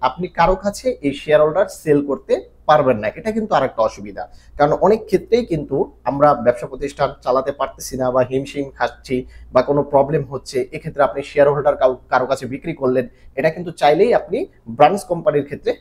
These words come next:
করতে পারবেন না, কিন্তু আপনি এটা এলএলসি কোম্পানির ক্ষেত্রে কিন্তু খুব সহজেই করতে পারবেন। আরো খুঁটিনাটি কিছু বিষয় রয়েছে, যে বিষয়গুলো মেনে কিন্তু আমরা এই ব্রাঞ্চ কোম্পানি এবং এলএলসি কোম্পানি ওপেন করতে পারি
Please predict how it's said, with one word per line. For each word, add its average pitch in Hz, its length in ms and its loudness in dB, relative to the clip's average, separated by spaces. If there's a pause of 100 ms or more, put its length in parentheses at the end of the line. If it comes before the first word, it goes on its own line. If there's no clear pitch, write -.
(140)
করতে 143 220 -2
পারবেন 107 360 0
না, 107 60 -2
কিন্তু 160 340 -6
আপনি 202 280 0 (440)
এটা 143 200 6 (200)
এলএলসি 170 380 6
কোম্পানির 170 440 -4
ক্ষেত্রে 170 240 -10
কিন্তু 165 260 -10
খুব 131 180 -12
সহজেই 127 420 0 (260)
করতে 131 240 -4
পারবেন। 101 320 -2 (180)
আরো 190 200 6
খুঁটিনাটি 190 460 2 (120)
কিছু 165 180 -4
বিষয় 143 300 2
রয়েছে, 143 300 4
যে 143 120 -4
বিষয়গুলো 151 520 0
মেনে 196 260 0
কিন্তু 202 380 -4
আমরা 143 240 0
এই 131 140 2
ব্রাঞ্চ 123 320 2 (100)
কোম্পানি 170 320 0 (160)
এবং 143 160 -4 (120)
এলএলসি 160 400 2
কোম্পানি 143 340 -2 (100)
ওপেন 117 180 -6
করতে 113 240 -16
পারি 147 240 0